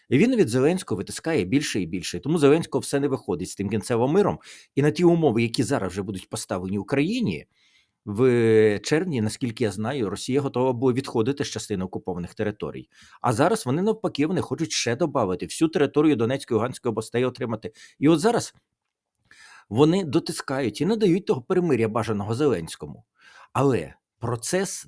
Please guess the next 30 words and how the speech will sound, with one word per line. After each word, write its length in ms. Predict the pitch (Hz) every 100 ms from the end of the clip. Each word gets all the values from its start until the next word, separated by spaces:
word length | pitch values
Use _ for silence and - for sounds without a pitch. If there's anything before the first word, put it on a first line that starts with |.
| 82
дискредитації 1000 | 113 - - 127 120 139 139 110 - 90
захисту 520 | 90 110 - - -
України 540 | 85 - 110 170 208 - - - -
був 320 | 98 160 190
запущений 640 | 135 - - 131 - 123 113
максимально. 760 | 110 - 117 95 78 58 - _ _ - _
І 80 | 156
тому 360 | 156 180 240 214
Зеленський 640 | 156 151 196 190 - 170
не 120 | 175
міняє 540 | 180 185 180 139 92
зараз 300 | 87 135 139
парадигми. 520 | - 123 127 117 87 92
Зараз 280 | 151 156
іде 200 | - 151
постійно 640 | 151 156 151 - 170 127 104
оцей 360 | 101 - 107 101
нюанс. 500 | 110 156 170 - - - - -
Не 180 | 123 175
потрібно, 800 | 208 220 220 151 156 127 - 117
сп-, 400 | 110 - 135 151
спочатку 460 | - 147 139 - 147
розганяється, 540 | 131 160 156 135 147
«Служити 500 | - 170 151 190 185
будуть 300 | 156 170 190
всі, 480 | - - 180 185 160
обов'язково, 840 | 156 175 170 175 - 180 175 160
ми 140 | 170 190
всіх 340 | - 196 -
вирахуємо, 640 | 107 175 156 143 160 165